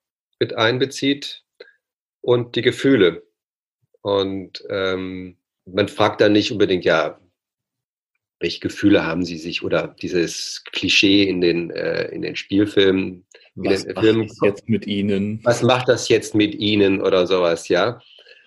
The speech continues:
Speaker 1: Ähm, man fragt dann eher so, ja, dieses, äh, wenn du jetzt, wenn sie jetzt den Gedanken haben, was, wo spüren sie das, ja? Wo wird da, wa-, wo spüren sie da was im Körper?
Speaker 2: Mhm.
Speaker 1: Und, ähm,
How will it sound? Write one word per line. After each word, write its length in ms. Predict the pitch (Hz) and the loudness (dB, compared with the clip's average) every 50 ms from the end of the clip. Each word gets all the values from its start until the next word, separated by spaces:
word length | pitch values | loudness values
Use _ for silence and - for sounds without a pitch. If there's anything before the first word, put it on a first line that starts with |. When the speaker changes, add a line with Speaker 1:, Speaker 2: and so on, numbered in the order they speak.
| _ _ _ _ | _ _ _ _
Speaker 1:
Ähm, 840 | - 101 98 98 98 98 101 104 98 98 98 95 95 92 87 - _ _ _ _ _ _ _ _ _ _ _ _ _ _ _ _ _ _ _ _ _ | -4 0 2 4 4 6 6 4 4 2 0 -2 -4 -6 -8 -12 _ _ _ _ _ _ _ _ _ _ _ _ _ _ _ _ _ _ _ _ _
man 140 | 110 110 107 | 0 0 0
fragt 320 | - - 113 110 - 120 | 0 -2 -2 0 2 2
dann 100 | 110 107 | 2 2
eher 280 | 104 110 107 107 101 95 | 2 2 2 2 2 2
so, 380 | 98 104 101 95 95 90 - _ _ _ _ _ _ _ _ | 2 0 0 0 -2 -6 -10 _ _ _ _ _ _ _ _
ja, 260 | 104 95 95 90 90 | -4 -2 0 0 0
dieses, 880 | 85 95 87 - - 82 - - - - - - - - - _ _ _ _ - | -2 -6 -10 -12 -14 -18 -18 -18 -20 -20 -20 -20 -20 -20 -20 _ _ _ _ -20
äh, 800 | 90 85 82 82 82 82 85 85 85 82 82 82 82 82 82 82 - _ _ _ _ _ _ _ _ _ _ _ _ _ _ _ _ _ _ _ | -16 -14 -12 -10 -8 -8 -8 -8 -8 -8 -8 -8 -10 -10 -12 -16 -20 _ _ _ _ _ _ _ _ _ _ _ _ _ _ _ _ _ _ _
wenn 100 | 110 110 | 2 2
du 40 | 117 110 | 4 4
jetzt, 200 | 110 113 113 - | 4 4 2 -2
wenn 200 | 110 107 104 104 | -6 -4 -2 0
sie 80 | 104 110 | 2 2
jetzt 140 | 104 - - | 2 2 2
den 120 | 117 107 | 2 2
Gedanken 460 | 104 101 95 107 113 113 - 127 104 | 2 2 2 0 0 0 -4 -4 -4
haben, 360 | 101 101 101 104 107 107 104 98 | -2 0 0 0 0 0 0 0
was, 760 | 101 98 - - - - - - - - - - - - - - | 0 -2 -2 -6 -10 -10 -12 -12 -12 -12 -12 -12 -12 -12 -8 -4
wo 80 | 110 113 | -4 -4
spüren 420 | - - - 147 175 175 170 165 | -4 0 2 4 4 4 4 4
sie 80 | 135 110 | 2 2
das, 260 | 101 92 87 - - | 2 0 -2 0 0
ja? 200 | 101 104 113 120 | 0 0 2 2
Wo 120 | 127 117 | 0 0
wird 140 | 113 120 135 | 0 2 2
da, 180 | 127 107 95 101 | 2 2 2 0
wa-, 200 | 117 107 110 104 | -2 -4 -4 -4
wo 200 | 110 123 123 113 | -4 -4 -4 -4
spüren 240 | - - - 139 135 | -8 -6 -4 0 0
sie 60 | 131 | 2
da 120 | 110 110 104 | 2 2 2
was 160 | 110 107 - | 0 0 -2
im 80 | 107 101 | -4 -2
Körper? 540 | - 117 117 127 131 - - 82 - - - _ _ 104 | 2 4 4 4 4 2 0 -2 -4 -6 -10 _ _ -6
Speaker 2:
Mhm. 380 | 101 101 98 92 95 98 107 - _ _ _ _ _ _ _ _ | -4 -2 -2 -2 -2 -4 -6 -10 _ _ _ _ _ _ _ _
Speaker 1:
Und, 680 | - 110 107 107 104 104 101 98 95 92 - - - - - | 2 4 4 6 6 4 4 2 0 -2 -6 -8 -10 -6 -2
ähm, 640 | 98 101 95 95 95 95 92 92 92 87 85 - | 0 2 2 2 2 0 0 -4 -6 -10 -12 -14